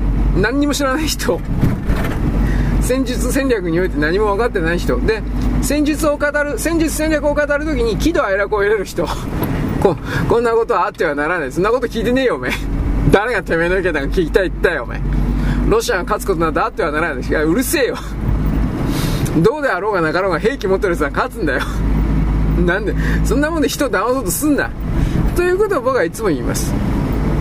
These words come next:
まあ、こう置いといて、だから今この中で中村逸郎とかね、もう詐欺師、俺はあいつも詐欺師だとしか思ってないけど、筑波大のね、あいつが統一教会の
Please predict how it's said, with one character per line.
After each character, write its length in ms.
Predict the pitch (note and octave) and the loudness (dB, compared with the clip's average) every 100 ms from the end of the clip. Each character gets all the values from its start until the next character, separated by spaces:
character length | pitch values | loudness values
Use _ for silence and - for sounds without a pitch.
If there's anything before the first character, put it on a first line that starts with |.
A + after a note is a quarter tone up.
| - | 0
ま 100 | B3+ | 0
あ、 20 | C4+ | 0
こ 80 | |
う 20 | A#3+ | 0
置 80 | F#3 | 0
い 20 | |
と 120 | F3+ | 0
い 60 | - | 0
て、 100 | - - - - - - - - - - C#4+ | -2 0 2 2 2 0 0 0 0 2 2
だ 80 | |
か 60 | D4 | 0
ら 80 | C#4 | 0
今 260 | F4 A#4 | -2 0
こ 100 | E4 | 0
の 60 | C4 | 0
中 200 | B3 B3 | 0 0
で 80 | A#3 | 0
中 320 | F#3+ F#3 A#3+ | -2 -2 -2
村 200 | B3+ B3+ | 0 0
逸 180 | B3 C4 | -2 0
郎 140 | B3+ | 0
と 80 | - | 0
か 140 | G3 | 0
ね、 180 | E3+ D3+ | 0 0
も 140 | E3 F#3 | 0 0
う 20 | |
詐 200 | D3 A#3 | 0 0
欺 80 | C#4+ | 0
師、 60 | |
俺 140 | A3+ A#4+ | 2 0
は 80 | |
あ 40 | - | -2
い 20 | |
つ 80 | D4 | -2
も 100 | C#4+ | -2
詐 180 | - G#3 | 0 0
欺 80 | D#4+ | 2
師 60 | |
だ 120 | C4+ G3+ | 0 -2
と 60 | |
し 100 | - | -2
か 80 | A#3 | 0
思 140 | G3 | 0
っ 20 | A3+ | 0
て 100 | F3+ | 0
な 140 | F3+ | 0
い 60 | F3 | 0
け 100 | C3+ | 0
ど、 240 | E3 B2+ - - - - - | 0 0 -4 -2 0 0 0
筑 140 | A#3+ | 2
波 120 | G3+ | 2
大 180 | F#3 E3+ | 2 0
の 120 | F3 | 2
ね、 240 | F3+ F3 G2+ D3 | 0 0 -2 0
あ 140 | F#3 | 0
い 60 | F4 | 0
つ 60 | |
が 100 | A4+ | -2
統 220 | G4 G4 G4 | 0 2 0
一 120 | - | 0
教 180 | G4+ G#4 | 0 0
会 180 | C4+ | -2
の 360 | G3+ F3 D#3 | 0 0 0